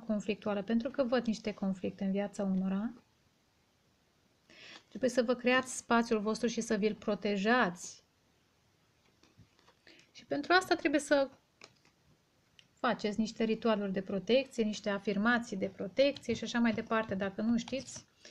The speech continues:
puteți să-mi scrieți pe noul site. Da, uite, să vă eliberați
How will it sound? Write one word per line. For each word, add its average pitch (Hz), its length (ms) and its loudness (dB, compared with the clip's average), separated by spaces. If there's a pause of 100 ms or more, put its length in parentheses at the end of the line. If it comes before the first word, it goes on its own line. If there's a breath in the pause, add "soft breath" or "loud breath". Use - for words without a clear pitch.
(760 loud breath)
puteți 254 300 -2
să-mi 247 140 0
scrieți 226 340 0
pe 226 80 -4
noul 220 240 -2
site. - 460 -8 (220)
Da, 254 260 -4 (180)
uite, 214 380 -10
să - 160 -10
vă 208 100 -4
eliberați 220 760 -4